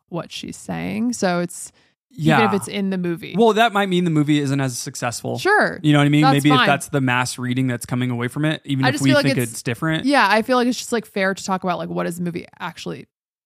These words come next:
Speaker 1: trying to say, and
Speaker 2: Right.
Speaker 1: then, like, agree or disagree
Speaker 2: Instead
Speaker 1: with
Speaker 2: of,
Speaker 1: it.
Speaker 2: like, projecting, like, already kind of an angst on it. Yeah, I, I,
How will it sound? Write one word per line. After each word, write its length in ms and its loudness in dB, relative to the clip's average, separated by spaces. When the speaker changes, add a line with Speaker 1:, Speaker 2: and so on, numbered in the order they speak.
Speaker 1:
trying 320 -6
to 60 -8
say, 480 -6
and 140 4
Speaker 2:
Right. 80 4
Speaker 1:
then, 240 4
like, 180 -2
agree 380 -4
or 100 -4
disagree 320 -12
Speaker 2:
Instead 220 0
Speaker 1:
with 80 0
Speaker 2:
of, 40 -12
Speaker 1:
it. 40 0
Speaker 2:
like, 140 -2
projecting, 580 -6
like, 240 -12
already 260 -6
kind 140 -8
of 120 -8
an 20 -8
angst 300 -8
on 140 -2
it. 180 -2
Yeah, 180 4
I, 160 2
I, 400 2